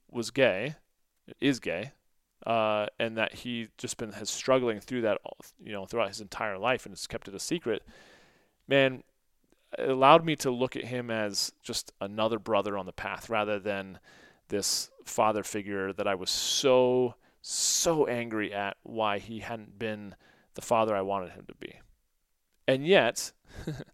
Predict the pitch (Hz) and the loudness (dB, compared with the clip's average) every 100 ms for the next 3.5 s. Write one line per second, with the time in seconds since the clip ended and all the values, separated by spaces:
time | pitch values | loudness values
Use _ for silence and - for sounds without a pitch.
0 | - - - 185 170 151 139 131 127 - | -20 -18 -6 0 4 8 8 8 4 -4
1 | 135 120 127 214 - 131 120 113 - 220 | -6 -2 0 2 0 -4 -4 -6 2 2
2 | 240 - 107 107 107 107 - - - _ | 2 2 2 0 -2 -6 -12 -20 -20 _
3 | - 135 127 113 | -2 2 4 4